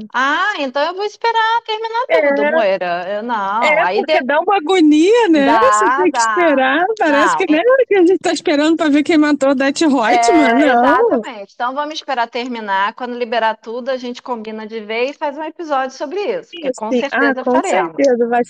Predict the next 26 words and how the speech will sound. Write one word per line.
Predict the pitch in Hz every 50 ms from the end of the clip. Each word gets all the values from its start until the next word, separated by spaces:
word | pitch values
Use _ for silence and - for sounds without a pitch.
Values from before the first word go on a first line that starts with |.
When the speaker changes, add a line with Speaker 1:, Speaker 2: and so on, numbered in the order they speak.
| -
Speaker 2:
e | 262 294 339
vai | 359 320 294
ser | - - 320
maravilhoso, | 330 330 349 359 330 330 370 370 302 262 240 226 226 233 -
tenho | _ - 240 254
certeza. | - - 302 302 214 220
Speaker 1:
Vai, | 220 214 202 196 190 185 196 214
vai, | 208 214 202 180 170 165 170 175
com | - - 202 208
certeza. | 214 - 285 277 - _ - 170 139 156 180 _
Bom, | 254 269 254 226 214
então | 247 262 - 381 381 415
é | 440
Speaker 2:
Ah. | 427 - 208
Speaker 1:
isso, | 196 190 - - 202
gente. | 185 226 240 233 202 196 - _ _
Essa | 214 254 320 - - - 381
é | 320
a | 294
nossa | 269 247 247 247 - 240
Speaker 2:
Hum. |
Speaker 1:
expectativa, | 262 262 240 226 233 208 - 202 185 190 - - 226 240 247 262 254
pelo | - 226 202 190
menos | 180 190 208 220 202 185
a | 233 247 277
minha, | 254 214 190 185 185 196 214 269 349